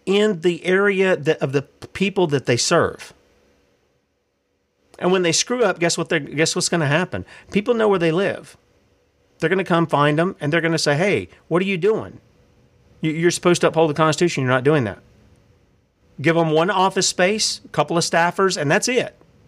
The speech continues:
That's it. You don't get multiple offices all over the state and in D C. You can function right there. You can even use the electronic means. And you say, "Well, Tim, that's opened up a can of worms."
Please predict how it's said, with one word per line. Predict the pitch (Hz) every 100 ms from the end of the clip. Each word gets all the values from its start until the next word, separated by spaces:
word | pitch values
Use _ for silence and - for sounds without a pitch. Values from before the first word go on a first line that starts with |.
| _ _ _ _ _ _ _ _ _ _ _
That's | 220 226
it. | 277 247 - - _ _ _ _ _ _ _
You | 170
don't | 247
get | 220 185
multiple | 190 214 214 247
offices | 170 175 185 - 202 170
all | 156 180
over | 220
the | 220
state | 208 - 185 208 - _ _ _ _ _ _ _ _
and | 143 160
in | 196 196
D | 202
C. | - 165 180 269 _ _ _ _ _ _ _ _ _ _ _
You | 160
can | 165 240
function | - 220 - 185
right | 160 151
there. | 135 156 175 - - -
You | 151 170
can | 180
even | 185 185 180
use | 170 208
the | 175
electronic | 180 180 175 180 175
means. | 170 214 170
And | 147
you | 160
say, | 156
"Well, | 143
Tim, | 170 175
that's | 160 180
opened | 165 165
up | 151
a |
can | 170 165
of |
worms." | 165 127